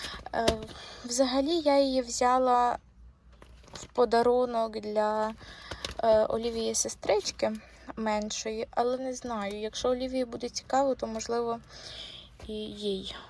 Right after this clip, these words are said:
витягну, щоб вона в дорозі малювала, але загалом це такий на, на маленький такий презентик.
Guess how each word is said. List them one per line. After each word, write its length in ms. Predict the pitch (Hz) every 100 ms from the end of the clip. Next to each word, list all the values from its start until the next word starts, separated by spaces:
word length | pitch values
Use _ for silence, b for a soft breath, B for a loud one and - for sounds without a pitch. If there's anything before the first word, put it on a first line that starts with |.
| - 208
витягну, 440 | 220 226 208 220
щоб 180 | - 208
вона 200 | 214 208
в 80 | 208
дорозі 340 | 208 208 208
малювала, 440 | 208 214 247 320 277
але 200 | 226 233
загалом 400 | 233 233 262 240
це 120 | 233
такий 240 | - -
на, 260 | 214 220 226
на 300 | 226 233 254
маленький 420 | 294 294 254 240
такий 220 | - -
презентик. 640 | 214 - - 90 92 -